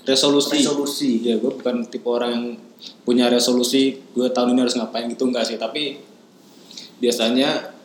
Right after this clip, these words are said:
Speaker 1: eh, gue emang baru nyadarnya di akhir tahun kayak, "Oh,
Speaker 2: Hmm.
Speaker 1: ternyata dua ribu sembilan belas ini emang tahun gua buat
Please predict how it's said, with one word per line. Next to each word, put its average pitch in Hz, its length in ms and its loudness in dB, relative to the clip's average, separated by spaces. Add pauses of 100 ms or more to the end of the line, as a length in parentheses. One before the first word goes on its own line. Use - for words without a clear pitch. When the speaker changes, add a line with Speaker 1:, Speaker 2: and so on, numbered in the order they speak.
(340)
Speaker 1:
eh, 117 480 -2
gue 123 160 2
emang 139 220 2
baru 120 160 2
nyadarnya 120 320 0
di 120 100 2
akhir 110 220 0
tahun 113 180 -6
kayak, 113 220 -4 (240)
"Oh, 127 100 -2
Speaker 2:
Hmm. 127 60 0
Speaker 1:
ternyata 117 300 0 (140)
dua 117 180 2
ribu 113 180 0
sembilan 107 400 -4
belas 101 180 -12
ini 135 260 -4 (680)
emang 123 300 -2
tahun 120 260 4 (540)
gua 127 320 2
buat 113 340 0